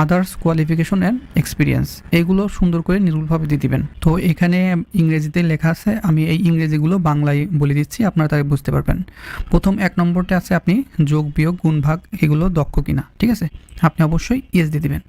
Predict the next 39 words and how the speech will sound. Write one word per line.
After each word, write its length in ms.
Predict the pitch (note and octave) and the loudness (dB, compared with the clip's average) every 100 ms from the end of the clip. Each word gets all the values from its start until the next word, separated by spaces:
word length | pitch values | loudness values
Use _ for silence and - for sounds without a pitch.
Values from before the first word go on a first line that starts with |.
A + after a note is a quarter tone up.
| - - - - | -18 -12 -10 -2
তারপরে 220 | E3 D#3 | 2 2
দুই 200 | D3 D#3+ | 2 2
নম্বর 240 | D#3+ D#3+ | 0 0
আছে 140 | D#3+ F3 | -2 -2
আপনার 140 | E3 E3 | 0 0
হাতের 260 | D3+ D3+ | 0 0
লেখা 200 | D3+ D3+ C#3 | 0 0 2
ভালো 160 | D3+ C#3+ | 2 0
কিনা, 240 | - E3+ B3 F3+ | 0 -2 -2 0
অবশ্যই 340 | D#3 - F#3 E3 | 2 2 2 0
এখানে 200 | D#3+ F#3 D4+ - - - - | 0 0 -2 -10 -20 -4 2
ইয়েস 180 | F3 | 2
দিয়ে 140 | D#3 D3 | 2 -2
দিবেন। 180 | D#3+ F3 F#3 - - - - | -2 -4 -6 -14 -20 -16 -2
তারপরে 280 | - D3+ E3 E3 | 0 2 0 0
আপনি 120 | E3 D#3 - | 0 0 2
সৎ 260 | F3 D#3 - - | 2 0 -2 -2
কিনা 220 | D3+ E3 C4 - - | 0 0 -4 -12 -4
কিংবা 240 | - D3+ D3+ D3+ | 0 2 2 0
আপনি 140 | D3+ D3 | 0 0
বিশ্বাসযোগ্য 380 | - D#3 D#3 D#3 | 0 0 0 0
কিনা, 160 | E3+ F3 | 0 0
অবশ্যই 240 | D#3 - F3 | -2 -2 0
ইয়েস 120 | D#3+ D3+ | 0 0
দিয়ে 120 | D#3+ | 0
দিবেন। 160 | D#3+ B3 - - - | 0 -2 -6 -20 -2
তারপরে 260 | D#3+ D#3 E3 | 0 2 0
আপনি 200 | D#3+ E3 | 2 0
ফিজিক্যালি 360 | - D#3 D#3+ E3 - | 2 0 2 -2 -2
ফিট 200 | - E3 | -2 0
কিনা, 180 | - D#3+ | 0 0
হেলদি 300 | D#3+ D3+ D3+ E3 | 2 0 0 0
কিনা, 180 | F#3 C#4+ - - - - | 0 -4 -10 -16 -8 0
এখানে 220 | D#3 D#3+ | 2 2
অবশ্যই 320 | D#3 D#3 - F#3+ | 0 0 0 2
ইয়েস 120 | E3+ | 2
দিয়ে 140 | D#3+ D#3+ | 2 0
দিবেন। 200 | F3 B3+ C4 - - - - | 0 -2 -6 -18 -18 -6 0
তারপরে 280 | D3+ D3+ | 2 2